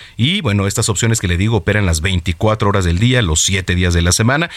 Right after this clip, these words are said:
Solo tome en cuenta que, por ejemplo, en caso de que usted tenga en puerta la fecha límite de un pago,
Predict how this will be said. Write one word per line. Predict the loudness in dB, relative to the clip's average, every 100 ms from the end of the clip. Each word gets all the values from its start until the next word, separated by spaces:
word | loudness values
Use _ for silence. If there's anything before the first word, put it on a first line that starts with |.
| -12 -4
Solo | -2 0
tome | 0
en | 0
cuenta | 0 0 0 -2
que, | -4 -4
por | -2
ejemplo, | -2 0 0 0 0
en | 0
caso | 0 0 0 0
de | -2
que | 0 0 2 0 -2 -10 -6
usted | -4 -2 -2
tenga | 0 0 0 0 0
en | -2
puerta | 0 -2 0 0
la | 0 -2
fecha | -2 0 0
límite | 2 2 2
de | 2
un | 2
pago, | 2 0 -2 -6